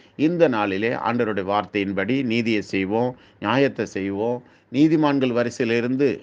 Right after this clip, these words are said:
ஆண்டவருடைய ஆசீர்வாதத்தை நாம் சுதந்தரித்துக் கொள்வோம். ஆண்டவருடைய வார்த்தையை கேட்டிருக்க நீங்களும் நானும் அவரிடத்துல நீதியான்-, நீதிமான்கள் வரிசையில நிற்பதற்கு எங்களை தகுதிப்படுத்துங்கன்னு ஜெபம் பண்ணுவோம். ஆண்டவர் பெரிய காரியத்தை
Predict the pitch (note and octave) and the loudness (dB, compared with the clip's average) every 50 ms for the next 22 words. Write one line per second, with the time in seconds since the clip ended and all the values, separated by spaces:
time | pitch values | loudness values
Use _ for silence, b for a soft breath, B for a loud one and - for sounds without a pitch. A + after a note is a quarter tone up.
0 | _ - F2 G#2 A#2+ C3 C3+ C3 B2 A2+ A#2 G#2 G2+ A#2+ C3 B2+ D3+ C#3 B2+ B2 | _ -8 -4 -2 0 2 2 2 2 0 0 0 0 -2 -4 -2 -2 0 0 0
1 | A#2 G#2+ A2+ F#2+ - C#3 D#3 F3+ - - B2 B2 C#3 D#3+ F3+ - b b b b | 0 0 -2 -2 0 -2 -2 -2 -4 -6 -6 -6 -6 -6 -8 -10 b b b b
2 | b - - - E3 D#3 F3 E3+ D#3+ D3 B2 A#2 F#2+ G2 C3 - - G#2+ G2 F#2 | b -18 -10 -6 2 2 4 6 6 4 2 2 -2 -4 -6 -4 -4 -4 -4 -4
3 | E2+ E2+ F#2 F2+ E2 D#2 C#2 C2 - _ _ _ _ _ - G#2 G#2+ A2+ A2 A2+ | -4 -2 -2 -2 -2 -4 -6 -12 -18 _ _ _ _ _ -4 -2 -2 0 2 2
4 | G#2+ A2+ G#2+ G#2 A2 A2+ G#2 F#2+ - A#2 A2 G#2 G#2 - A#2+ B2 A#2+ B2 - B2+ | 2 2 2 2 2 0 0 -2 -2 -2 -2 -2 0 0 0 0 0 -2 -4 -6
5 | B2 A2 A#2 A2+ G#2 A2+ B2 C3 B2+ B2+ B2+ B2+ C3 B2+ C3 C3 C#3 C#3+ D3 B | -4 -2 -2 -2 -2 0 0 0 2 2 2 2 2 2 2 2 2 0 -2 B
6 | B B B B B A#2+ C3 D#3 D#3+ D#3+ D3 D3 A#2+ C#3 C3 B2 A#2+ B2+ D3 E3+ | B B B B B 2 2 4 4 4 2 2 2 2 0 0 0 0 0 0
7 | F3 F3+ F3 E3+ E3 D3+ C3+ C3 C3 C#3 D3+ E3 E3 E3+ D#3+ D#3 D3+ D3 C#3+ C3+ | 0 0 0 0 0 0 0 0 2 2 2 2 2 2 0 2 2 2 2 2
8 | A#2+ B2 B2+ A#2 - - C#3 B2 A#2+ A#2 B2 D3+ D3 - F#3 F3 F3 E3 D#3+ E3+ | 2 0 -2 -2 -2 -2 0 0 0 2 2 0 0 2 0 0 0 0 0 0
9 | C#3+ A#2 G#2+ G#2+ - A2 G2+ G#2 G2+ G#2 E2+ G2 F#2+ F#2 E2+ - F#2+ F#2+ F#2 F#2 | 0 0 0 -2 0 0 -2 0 -2 -2 -2 -4 -4 -6 -4 -6 -6 -4 -4 -4
10 | F2+ F2 E2+ E2 B2+ D3 E3+ E3+ D3+ A#2+ G#2 G2 F#2 F2 F2 E2 b b b b | -4 -6 -4 0 2 4 4 4 2 0 0 0 -2 -4 -4 -8 b b b b
11 | b - A2+ B2 B2 A#2 A#2 G2+ F#2+ - G#2+ G#2 A2 A2 G#2+ - G2 G2 F#2+ G2+ | b -2 -2 0 2 2 0 0 0 0 0 0 2 0 0 0 -2 -2 -2 -2
12 | F#2+ D#2+ - C#3 D3 E3 | -4 0 2 2 2 2